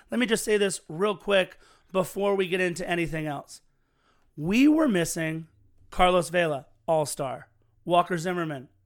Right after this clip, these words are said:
all-star. Mark Anthony Kaye, all-star. Three out of our four players to make the all-star team. We were missing a great chunk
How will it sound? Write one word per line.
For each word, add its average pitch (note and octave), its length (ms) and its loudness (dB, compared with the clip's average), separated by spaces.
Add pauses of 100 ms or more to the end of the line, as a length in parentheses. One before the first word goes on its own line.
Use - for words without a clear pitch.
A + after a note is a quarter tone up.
(120)
all-star. D3+ 680 -2 (300)
Mark F#3 320 0
Anthony G3 320 -2
Kaye, E3 480 -4 (440)
all-star. F3 840 2 (360)
Three A3+ 720 -4 (260)
out F3+ 160 2
of E3 120 -2
our E3 140 2
four G3 380 -2
players F3+ 460 -2
to F3+ 80 -10
make E3+ 180 -6
the E3+ 140 -4
all-star D#3 440 0
team. A#2+ 280 -16 (480)
We F#3+ 180 0
were A3+ 200 0
missing A#3 520 -4 (300)
a A3+ 140 -2
great F#3+ 600 -6
chunk F#3+ 480 -4